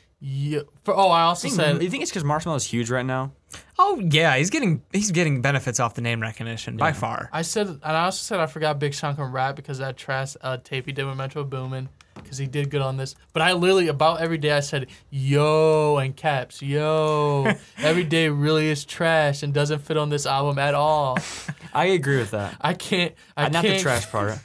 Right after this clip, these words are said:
Speaker 1: <laughs> I can't work hard to this either. <laughs> This song, that song is not good. And forty-four More sounds like a B-side off of Damn still. So
Speaker 3: Yeah.
Speaker 1: it sounds like a B-side off of Da-, like, Kendrick was like, "Here you go."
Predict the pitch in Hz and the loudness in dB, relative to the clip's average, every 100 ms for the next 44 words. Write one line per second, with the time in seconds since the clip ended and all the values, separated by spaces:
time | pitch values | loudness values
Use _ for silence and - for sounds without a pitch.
0 | - - - 160 - 214 185 139 151 165 | -16 -18 -2 -2 0 0 0 2 2 2
1 | - 170 170 170 165 147 151 - 180 165 | 2 2 2 0 -4 -2 -2 0 0 2
2 | 143 135 - - - - 208 - - 339 | 0 0 -6 -8 -10 -4 -4 0 0 0
3 | - 392 - 339 247 - - 330 220 226 | 0 0 0 -4 0 0 0 2 4 4
4 | 240 190 160 175 196 - 269 247 196 156 | 0 -4 -2 -2 -2 0 2 2 0 -2
5 | 175 185 156 311 330 185 - _ _ 160 | 0 0 -2 -6 -6 -8 -14 _ _ -4
6 | 143 196 214 226 - 208 170 185 190 180 | 0 2 2 0 -2 0 0 0 0 -2
7 | - 165 165 151 156 143 135 143 147 - | -2 0 0 0 -2 -2 -2 -2 -2 0
8 | 135 135 135 147 135 156 165 143 123 - | 0 0 -2 -4 -6 -4 -4 -4 -6 -8
9 | 123 123 127 _ _ _ _ - 160 151 | -8 -8 -12 _ _ _ _ -4 0 0
10 | 143 - _ 147 160 165 160 151 143 180 | -2 -10 _ -2 2 4 4 2 -2 0
11 | 185 - - 202 190 190 190 185 165 170 | 0 0 2 4 4 4 0 0 -2 0
12 | 202 196 175 151 151 147 165 156 160 151 | 0 0 2 2 2 -2 -6 -6 -2 -2
13 | 143 185 165 156 139 135 131 160 147 131 | -2 -4 -2 -4 -4 -4 0 0 2 0
14 | 131 123 127 | -4 -4 -6